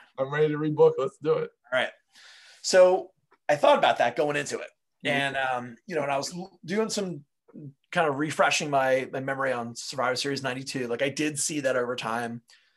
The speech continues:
Speaker 2: People have kind of d-, rebooked it on blogs. And, and when I saw that, I said, "All right, let me pivot my thinking.
Speaker 1: Mm-hmm.
Speaker 2: Let me try to do some new things. Let me try to understand the business,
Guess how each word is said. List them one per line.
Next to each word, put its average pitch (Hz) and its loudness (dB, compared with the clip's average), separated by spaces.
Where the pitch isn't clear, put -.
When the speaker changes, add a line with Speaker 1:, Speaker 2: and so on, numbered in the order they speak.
Speaker 2:
People 160 0
have 151 4
kind 160 2
of 151 0
d-, 160 -2
rebooked 143 0
it 143 2
on 135 -2
blogs. 120 0
And, 120 -10
and 120 -6
when 117 -4
I 117 -2
saw 135 0
that, 127 0
I 127 0
said, 123 -4
"All 104 0
right, 113 0
let 127 -4
me 151 -8
pivot 147 -4
my 139 0
thinking. 117 -10
Speaker 1:
Mm-hmm. 143 -4
Speaker 2:
Let 139 0
me 131 -10
try 139 0
to 131 -6
do 127 -6
some 139 -8
new 131 -8
things. 120 -6
Let 156 -2
me 147 -6
try 147 2
to 135 2
understand 135 -6
the 139 -14
business, 127 -6